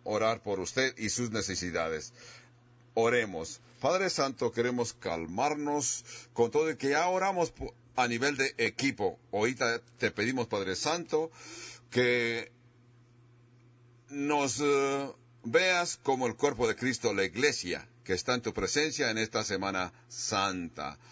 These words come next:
Padre, te pedimos que nos prepares, que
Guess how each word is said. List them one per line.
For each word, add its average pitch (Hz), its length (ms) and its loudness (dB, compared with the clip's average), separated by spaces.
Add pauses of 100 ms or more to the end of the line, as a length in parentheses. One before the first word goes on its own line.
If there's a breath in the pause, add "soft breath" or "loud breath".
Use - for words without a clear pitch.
(200 loud breath)
Padre, 90 500 0 (220 soft breath)
te 139 120 2
pedimos 170 960 -2 (1000)
que 113 240 2
nos 110 220 -4
prepares, 78 1040 -2 (380 loud breath)
que 104 220 0